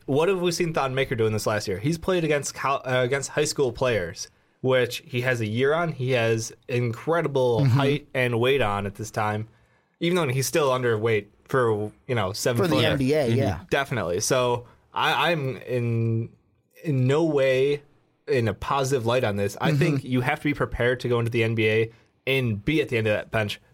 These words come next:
Speaker 1: Be prepared to be a, uh, two-year project player, because there's zero, I don't wanna say zero, not that negative, but there's a very low chance of that, you know, and all the upside versus all downside,
Speaker 2: Mm-hmm.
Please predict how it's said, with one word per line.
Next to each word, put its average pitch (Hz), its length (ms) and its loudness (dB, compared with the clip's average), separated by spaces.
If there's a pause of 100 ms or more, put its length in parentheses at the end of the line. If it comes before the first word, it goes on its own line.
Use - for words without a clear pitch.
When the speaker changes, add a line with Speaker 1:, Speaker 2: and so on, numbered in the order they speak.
(120)
Speaker 1:
Be 165 120 0
prepared 147 420 0
to 120 60 -4
be 120 200 2
a, 110 340 4 (580)
uh, 101 460 -2
two-year 147 420 0
project 123 680 -2
player, 143 420 0 (560)
because 127 540 0 (420)
there's 135 400 0 (120)
zero, 131 420 0 (160)
I 120 60 -4
don't 123 80 0
wanna 120 100 -2
say 120 120 0
zero, 104 380 0 (100)
not 120 240 -2
that 127 260 0
negative, 95 560 -2
but 113 280 0 (280)
there's 131 160 2
a 131 120 2
very 139 340 2
low 123 300 2
chance 123 460 -2
of 131 200 -4
that, 131 400 -2 (120)
you 127 120 -2
know, 107 280 -4 (340)
and 143 380 0 (680)
all 143 160 2
the 139 100 2
upside 143 400 0
versus 127 220 -2
all 120 120 2
downside, 135 600 0
Speaker 2:
Mm-hmm. 143 200 0